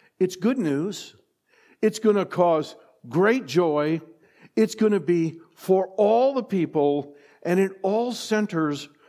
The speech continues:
around this person that is to be born. And that's why when Jesus came to live with us, he brought a message to our world that it could really use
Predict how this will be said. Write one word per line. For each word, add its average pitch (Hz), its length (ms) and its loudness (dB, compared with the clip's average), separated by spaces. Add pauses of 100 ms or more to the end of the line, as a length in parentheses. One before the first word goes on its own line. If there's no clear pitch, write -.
(180)
around 190 520 0
this 180 200 -2
person 127 800 -6 (600)
that 156 220 0
is 175 240 -4
to - 120 -4
be 151 160 -2
born. 131 600 -6 (2000)
And 170 160 0
that's 196 320 -2
why 139 560 0 (720)
when 175 220 0
Jesus 208 320 -2
came 190 320 -2
to 151 80 -4
live 160 240 -4
with 123 120 -4
us, 147 300 -6 (300)
he 165 160 -4
brought 175 280 -2
a 180 60 0
message 220 680 -4
to 190 400 -4
our 202 360 0
world 143 640 -4 (460)
that 180 180 0
it 220 180 -8
could 185 200 -2
really 196 460 -2
use 127 720 -4